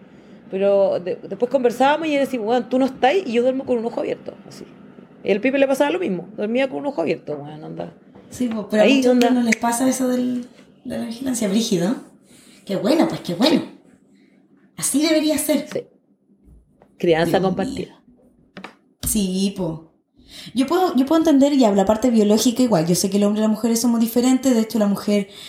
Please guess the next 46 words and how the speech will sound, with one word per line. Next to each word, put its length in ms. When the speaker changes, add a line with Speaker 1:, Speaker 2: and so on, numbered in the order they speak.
Speaker 2:
biológicamente 1160
es 260
en-, 400
el, 400
eh, 220
¿cómo 160
se 120
dice? 120
Absorbe 360
más 160
grasa, 360
se 160
dirá 140
absorber, 560
no 60
sé. 320
Y, 220
eh, 40
para 180
el 100
hombre 160
es 40
más 100
Speaker 1:
Puta 120
la 60
Speaker 2:
fácil 140
Speaker 1:
weá, 100
que 80
Speaker 2:
generar 180
Speaker 1:
tenemos 280
Speaker 2:
músculo. 80
Speaker 1:
mala 200
weá, 320
concha 360
tu 100
madre, 520
weón. 320
¿Por 140
qué 60
Speaker 2:
¿Cómo? 100
Speaker 1:
tenemos 180
que 60
absorber 380
más 180
grasa, 460
weón? 380